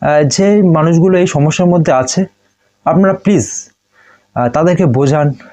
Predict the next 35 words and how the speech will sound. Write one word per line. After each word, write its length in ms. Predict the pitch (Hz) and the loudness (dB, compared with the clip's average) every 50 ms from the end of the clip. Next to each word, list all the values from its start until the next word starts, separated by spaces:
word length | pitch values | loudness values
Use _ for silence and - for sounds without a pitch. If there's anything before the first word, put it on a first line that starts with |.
| - - _ _ _ _ _ _ _ _ _ - | -20 -20 _ _ _ _ _ _ _ _ _ -2
তাদেরকে, 420 | 139 151 156 127 - 156 151 160 156 - _ _ _ _ _ - | 0 0 0 0 0 0 -2 -2 -4 -10 _ _ _ _ _ -6
আহ, 120 | - 135 - - | -4 -4 -2 -2
কী 100 | 190 170 | -4 -2
করতে 360 | - - 156 147 151 - 151 | -2 -2 -4 -4 -2 -4 -2
হবে, 200 | 151 147 143 147 | 0 0 0 0
তাদের 200 | 143 139 131 131 | 0 -2 -2 0
সঙ্গে 120 | 120 151 | 0 0
একটু 120 | 147 143 151 | -2 -2 -2
কথা 260 | - 120 113 127 143 | -2 -2 -2 0 0
বলুন, 300 | 135 139 135 135 139 143 - _ _ _ _ _ _ _ | 0 0 0 0 -2 -4 -6 _ _ _ _ _ _ _
এই 80 | 151 170 | 0 0
বিষয়গুলো 440 | 165 156 156 - 196 185 180 180 175 | 0 0 0 0 0 2 2 0 0
করুন। 300 | 175 156 151 151 170 165 165 _ - - - _ _ _ | 0 0 0 0 0 -2 -4 _ -18 -20 -20 _ _ _
আর 120 | 135 135 | -2 -2
যারা 240 | 135 - 147 147 160 | -2 0 0 0 0
এই 80 | 165 165 | 0 0
সকল 220 | - - 165 165 | 0 -2 -2 -2
সমস্যার 400 | 160 - 151 139 143 139 - 160 | -2 -2 -2 -2 -2 -2 -2 0
মধ্যে 220 | 156 160 147 139 143 | 0 0 0 0 0
আছেন, 240 | 135 131 - 165 | -2 0 -2 -2
আপনাদের 360 | 143 120 117 123 135 131 143 139 | 0 0 0 0 0 0 0 -2
কাছে 180 | 135 131 127 | -2 -2 -2
একটাই 220 | 123 120 - - 139 | -4 -4 -4 -4 -2
রিকোয়েস্ট, 400 | 135 131 117 151 156 147 - - - - - - - - - - - | -2 -2 -2 -2 -2 -2 -6 -14 -20 -20 -20 -20 -20 -20 -20 -10 -6
আপনারা 300 | 123 123 135 147 156 165 165 - - | -4 -2 0 0 0 -2 -4 -4 -2
প্লিজ 280 | 160 185 214 180 - | 0 0 0 0 0
আপনাদের 320 | - 139 151 151 156 160 165 | -2 0 0 0 0 -2 -2
কাছাকাছি, 560 | - 127 131 - - 160 170 160 147 185 180 170 _ _ _ _ _ _ _ _ _ _ - | -2 -4 -4 -2 -2 -2 -2 -2 -2 -2 -4 -4 _ _ _ _ _ _ _ _ _ _ -6
আহ, 120 | 123 123 | -4 -2
কোনো 140 | 120 143 147 | -2 -2 -2
সাইকিয়াট্রিস্ট 680 | - - - 139 135 131 - 180 170 170 214 196 - 185 | -2 -2 -2 -2 -2 0 0 -2 0 0 -2 -2 0 -2
আছে, 220 | 160 143 135 156 | -2 0 0 0
কোনো 120 | 139 160 | -2 -2
সাইকোলজিস্ট 560 | - - 143 131 117 139 165 185 165 175 156 160 | -2 -2 -2 -2 0 0 2 2 2 2 2 2
আছে, 220 | 143 127 139 139 | 0 0 -2 -2